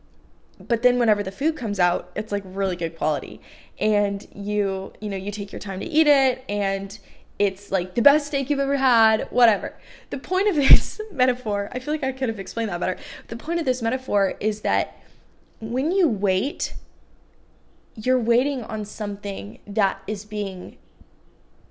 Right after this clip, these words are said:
um, created or molded just for you. And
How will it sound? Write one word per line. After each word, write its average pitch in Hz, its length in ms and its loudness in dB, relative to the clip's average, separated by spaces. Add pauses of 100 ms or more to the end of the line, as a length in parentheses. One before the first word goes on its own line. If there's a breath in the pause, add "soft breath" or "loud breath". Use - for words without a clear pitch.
(120)
um, - 340 -12 (300)
created 233 800 0
or 214 200 0
molded 196 420 -4
just - 280 -6
for 165 80 -10
you. - 300 -8 (1200 soft breath)
And 220 500 2